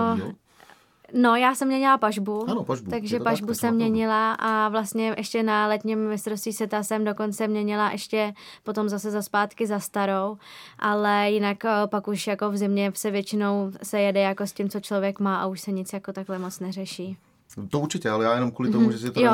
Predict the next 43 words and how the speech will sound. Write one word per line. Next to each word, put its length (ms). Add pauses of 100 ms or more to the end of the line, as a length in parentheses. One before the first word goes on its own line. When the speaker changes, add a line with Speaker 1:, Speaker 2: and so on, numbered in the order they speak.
Speaker 2:
jo. 100
Speaker 1:
člověk, 280
člověk 280
rád 220
ošahává, 560
Speaker 2:
Jo, 60
Speaker 1:
jako 120
když 160
Speaker 2:
jo. 60
Speaker 1:
je 60
to 80
třeba 400
jako 220
nová 260
pažba, 340
tak 180
Speaker 2:
To 60
Speaker 1:
jako 100
Speaker 2:
určitě, 160
Speaker 1:
jenom 180
Speaker 2:
jo. 60
Speaker 1:
jako, 380
eh, 280
kam, 260
kam 220
s, 80 (120)
s 240
prstama, 480
jak 140
to, 200 (580)
eh, 520
jak 140
si 80
to 100
ošahat. 360 (420)
Eh, 80
když, 360
eh, 80 (140)
se 640 (180)
teď 220
přesuneme 540 (100)
k, 60
mm, 540